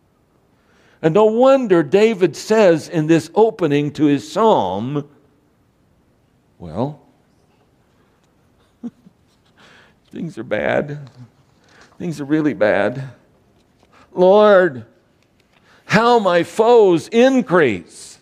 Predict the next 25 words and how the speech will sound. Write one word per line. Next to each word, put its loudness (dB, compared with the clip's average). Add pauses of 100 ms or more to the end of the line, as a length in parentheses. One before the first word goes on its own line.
(1300)
It's -2
not 0
just -2 (160)
that -2 (760)
I've 0
got 0
foes, 0 (400)
but 0
it -4
seems -2
like 0
every 0
day 2 (1300)
the 2
army 2 (280)
against -2
me 0 (160)
is 0
building. 0 (800)
Every 0
day 2
it -4
seems -4
like -2
more 2